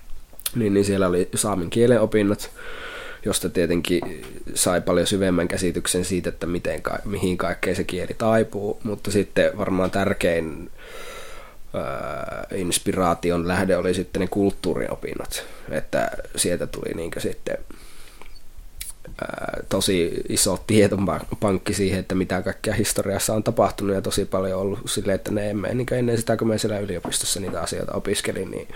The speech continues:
tiennyt siitä, että mitä kaikkea vääryyksiä ja, ja epäkohtia siellä historiassa on ollut. Niin, niin ehkä se yhtymäkohta tuli sitten siitä, että jotenkin näki sen, että no ihan samalla tavallahan niinkö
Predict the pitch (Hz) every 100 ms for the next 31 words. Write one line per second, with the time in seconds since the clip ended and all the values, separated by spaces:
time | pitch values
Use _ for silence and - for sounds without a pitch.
0 | - - - - - 123 110 87 80 -
1 | 80 73 71 90 90 - 82 76 62 -
2 | - 73 60 - 101 95 87 90 90 90
3 | - 90 87 98 98 - 113 110 101 113
4 | - 98 101 90 - 113 107 113 110 110
5 | 110 - 110 107 - 123 120 120 143 120
6 | - - - - 101 95 95 92 - -
7 | - - - - - - 104 104 110 110
8 | - 90 87 90 98 92 92 - 101 101
9 | 98 80 65 65 - 67 - - - -
10 | - - - - 104 90 87 90 82 -
11 | 85 87 85 - 95 90 92 87 92 92
12 | 90 87 87 87 98 92 87 92 92